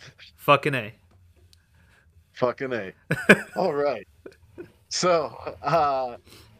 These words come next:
Speaker 2: A E W. Um, I put a poll out earlier this week, and it was a twenty-four hour poll. And I really didn't feel like covering A E W, but A E W won the poll.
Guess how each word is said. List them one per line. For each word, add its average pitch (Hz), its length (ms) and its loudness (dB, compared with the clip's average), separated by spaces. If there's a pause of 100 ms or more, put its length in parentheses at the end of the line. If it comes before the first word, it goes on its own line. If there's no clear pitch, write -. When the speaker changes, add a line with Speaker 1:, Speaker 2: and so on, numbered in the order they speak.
(160)
Speaker 2:
A 220 340 0
E 220 40 -6
W. 165 540 -2 (440)
Um, 135 840 -2 (460)
I 131 80 0
put 208 220 0
a - 40 -6
poll 196 400 0
out 151 320 0 (320)
earlier 139 460 0
this 127 200 -6
week, 120 360 -4 (200)
and 117 120 2
it 120 40 0
was 120 160 -2
a 110 80 -6
twenty-four 117 540 -2
hour 110 220 -2
poll. 117 520 -2 (1040)
And 120 140 4
I 160 40 4
really 202 340 0
didn't 190 280 -6
feel 151 260 -2
like 143 220 -2
covering 143 480 0
A 139 240 -4
E 135 40 -6
W, 120 580 -4
but 104 200 -6
A 127 260 0
E 135 40 -6
W 120 380 -4
won 110 180 -8
the 110 80 -6
poll. 101 720 -4